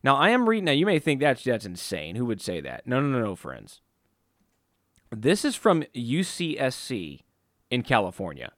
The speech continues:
okay? This is not some, you know, ridiculous outlier somewhere. This is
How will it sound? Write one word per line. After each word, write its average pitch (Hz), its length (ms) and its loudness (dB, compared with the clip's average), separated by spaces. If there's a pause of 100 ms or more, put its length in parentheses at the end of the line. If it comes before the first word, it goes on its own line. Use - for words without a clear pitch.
(440)
okay? 110 260 2 (280)
This 135 160 0
is 196 100 0
not 208 220 4
some, 151 420 2 (1080)
you 127 80 2
know, 120 80 2
ridiculous 131 920 2
outlier 101 540 2
somewhere. 76 480 -12
This 127 240 0
is 123 180 0